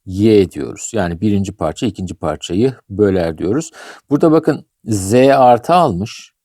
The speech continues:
bizim kümeleri. Çünkü bu sıfır böler sıkıntısına düşmek istemiyor. Hani, e, sıfır paydada olmaz ya, yani sıfır bir şeyi bölmez. O yüzden de,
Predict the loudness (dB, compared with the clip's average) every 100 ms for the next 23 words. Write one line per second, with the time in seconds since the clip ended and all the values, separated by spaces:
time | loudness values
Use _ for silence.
0 | -14 -10 -8 -8 -8 -4 0 2 2 0
1 | -6 -8 -2 -2 -2 -6 0 0 -2 -10
2 | -4 -4 0 -2 2 2 4 4 4 0
3 | -8 -12 -6 -6 -6 -10 -6 -4 -6 _
4 | -10 -6 -8 -6 -8 -8 -4 -2 -2 -6
5 | -8 -8 -8 _ _ _ _ _ -6 -2
6 | 0 0 -2 -4 -6 -8 -4 -2 -2 0
7 | 0 0 -2 0 0 -4 -4 -2 -2 -4
8 | -10 -14 -10 -12 -10 -8 -6 -2 0 0
9 | -2 -6 -14 _ -20 -20 -20 -16 0 2
10 | 2 0 -4 -2 -4 -4